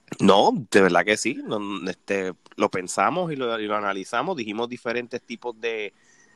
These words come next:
de escenarios y este fue el escenario que ocurrió. Tú sabes, cuento largo corto,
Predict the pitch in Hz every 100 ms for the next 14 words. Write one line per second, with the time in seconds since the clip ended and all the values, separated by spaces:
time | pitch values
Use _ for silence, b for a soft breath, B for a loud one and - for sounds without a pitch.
0 | _ 101 104 - 101 104 160 180 107 101
1 | - - 117 117 117 113 117 107 104 107
2 | 104 160 240 120 107 98 92 87 107 110
3 | 123 127 131 131 131 147 175 165 147